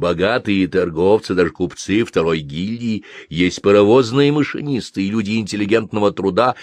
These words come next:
если, повторяю, в таком городе самый видный человек простой сапожник,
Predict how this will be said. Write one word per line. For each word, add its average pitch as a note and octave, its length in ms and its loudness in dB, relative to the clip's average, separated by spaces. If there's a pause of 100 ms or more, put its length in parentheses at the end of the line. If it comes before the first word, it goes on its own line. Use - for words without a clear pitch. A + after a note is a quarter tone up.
(180)
если, G2+ 640 -2
повторяю, C#2 760 -4 (180)
в - 100 -20
таком C#2 360 -8
городе D2+ 400 -4
самый D2+ 600 -6 (200)
видный D2+ 640 -4
человек C#2+ 520 -6
простой D2 560 -8
сапожник, - 960 -6